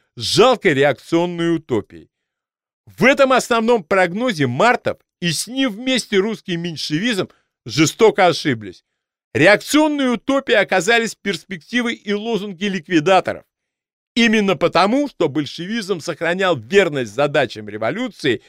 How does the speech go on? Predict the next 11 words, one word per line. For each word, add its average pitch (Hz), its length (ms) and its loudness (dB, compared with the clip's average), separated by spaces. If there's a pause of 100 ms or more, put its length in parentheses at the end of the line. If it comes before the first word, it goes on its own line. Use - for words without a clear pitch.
(140)
в - 160 -20
период 185 440 2
ее 151 220 6
упадка 147 500 0
и 131 80 0
унижения, 117 680 -2 (460)
он 254 200 6
подготовил 254 600 2
свой 165 220 0
небывалый 135 540 2
расцвет 180 640 0